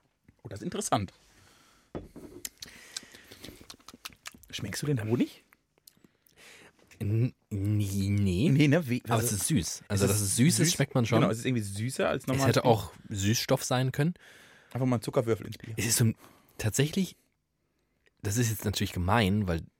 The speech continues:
Speaker 2: das ist es ja nicht, aber es geht ein bisschen wie ein Radler eigentlich.
Speaker 1: Nee, nee, nee, nee, nee. Finde ich gar nicht. Es schmeckt, also milder,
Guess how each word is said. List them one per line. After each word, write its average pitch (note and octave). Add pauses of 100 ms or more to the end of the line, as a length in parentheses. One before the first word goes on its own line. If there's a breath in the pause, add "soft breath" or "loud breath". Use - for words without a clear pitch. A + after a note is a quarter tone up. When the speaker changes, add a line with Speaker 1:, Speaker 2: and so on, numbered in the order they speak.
(960 loud breath)
Speaker 2:
das -
ist -
es -
ja D2+
nicht, D2
aber -
es -
geht -
ein A2+
bisschen C#3+
wie F3+
ein E3+
Radler D3+
eigentlich. - (140)
Speaker 1:
Nee, C3
nee, A#2+
nee, A2
nee, G2+
nee. F#2 (120)
Finde A2
ich -
gar G2
nicht. - (420 soft breath)
Es C#3
schmeckt, C#3+ (500)
also A#2+ (160)
milder, G3